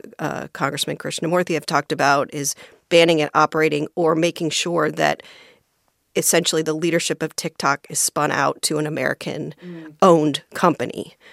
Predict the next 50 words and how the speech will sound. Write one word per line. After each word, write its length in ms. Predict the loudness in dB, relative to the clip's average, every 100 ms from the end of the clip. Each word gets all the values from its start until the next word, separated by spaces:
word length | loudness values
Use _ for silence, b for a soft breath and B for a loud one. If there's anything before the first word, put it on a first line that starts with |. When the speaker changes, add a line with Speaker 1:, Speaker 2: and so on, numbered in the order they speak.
| b -6
Speaker 1:
and, 180 | -4 0
and 140 | 0
is 140 | 0
no 200 | 2 2
longer 320 | 4 2 0 -2
has 200 | -2 -4
ties 400 | 0 0 0 -4
to 240 | -4 -6 _ -4
ByteDance, 400 | -4 -2 -8 -8
the 80 | -10
parent 360 | -8 -6 -6
company. 480 | -8 -10 -10 -10 -12 B B B B
Um, 340 | -2 -2 -4 -2 4
that 180 | 4
way 160 | 4 0
it 80 | 0
would 120 | 2
still 180 | 4 4
be 120 | 4
able 200 | 0 -2
to 140 | -4 4
operate, 580 | 4 4 0 0 -4 -10 -2
but 160 | 0
it 120 | 0 -2
would 180 | -4
be 140 | -2 -4
accountable 480 | -2 -2 0 -2 -4
to 200 | -4 -4
a, 100 | -8 -6
a, 180 | -6 -4
an 80 | 0
American 360 | 4 4 2 -8
company 380 | -10 -6 -6
that's 180 | -4 -4
not 200 | -6 -2
sharing 360 | -2 0 -2 -4
information 600 | -6 -6 -4 -4 -6 -16 -20 _
es-, 180 | -8 -6 -6 -10
essentially 460 | -6 -4 -4 -8 -8
with 140 | -12
the 80 | -10
Chinese 320 | -8 -6 -8
Communist 400 | -8 -10 -8 -10
Party. 340 | -4 -2 -4 -8 B B 2
And 100 | 6
then 120 | 8
there 120 | 8
were 100 | 6
other 200 | 6 6
efforts, 420 | 4 2 -2 -2